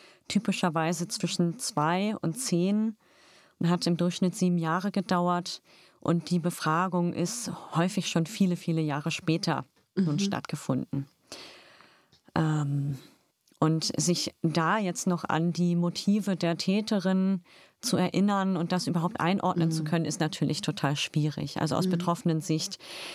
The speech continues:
Speaker 1: ist schwer zu beurteilen, ob die Täterin pädophil waren oder nicht. Ähm, in den Vermutungen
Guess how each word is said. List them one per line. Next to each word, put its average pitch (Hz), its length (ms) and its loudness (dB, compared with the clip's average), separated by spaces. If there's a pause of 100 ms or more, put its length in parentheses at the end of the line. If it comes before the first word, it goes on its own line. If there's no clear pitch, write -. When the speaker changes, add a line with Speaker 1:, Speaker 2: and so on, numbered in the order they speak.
(180)
Speaker 1:
ist 175 200 0
schwer 170 240 0
zu 175 160 -2
beurteilen, 156 960 0 (300)
ob 156 160 2 (720)
die 170 420 2 (160)
Täterin 160 460 0
pädophil 165 540 0
waren 156 180 0
oder 156 240 0
nicht. 185 360 0 (840)
Ähm, 170 800 2 (460)
in 202 160 4
den 226 120 0
Vermutungen 226 920 2